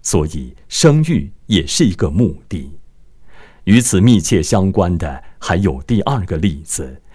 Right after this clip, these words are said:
那就是教会中立约子民后裔的传承。马拉基书第二章十五节说，“虽然神有灵的余力能造多人，他不是单造一人吗？为何只造一人呢？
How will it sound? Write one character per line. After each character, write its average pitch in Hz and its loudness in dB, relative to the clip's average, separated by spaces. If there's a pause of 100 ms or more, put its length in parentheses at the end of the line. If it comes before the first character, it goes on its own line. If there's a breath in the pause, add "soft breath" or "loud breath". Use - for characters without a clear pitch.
(240 soft breath)
那 90 2
就 76 -4
是 69 -8
教 101 2
会 82 -4
中 101 2
立 147 2
约 123 2
子 90 -4
民 73 -4
后 123 2
裔 107 0
的 80 -8
传 78 -4
承。 69 -10 (840 soft breath)
马 92 4
拉 98 4
基 101 2
书 104 0
第 101 -2
二 101 -2
章 92 -2
十 98 -4
五 90 -2
节 67 -8
说 69 -8 (320 soft breath)
，“虽 110 4
然 92 2
神 95 2
有 78 2
灵 80 0
的 113 2
余 76 -4
力 110 0
能 98 2
造 87 -2
多 139 2
人， 69 -4 (240 loud breath)
他 - 2
不 98 2
是 101 0
单 113 2
造 98 2
一 131 0
人 76 -8
吗？ 82 -4 (400 loud breath)
为 151 8
何 95 0
只 147 -2
造 123 0
一 147 0
人 76 -4
呢？ 113 0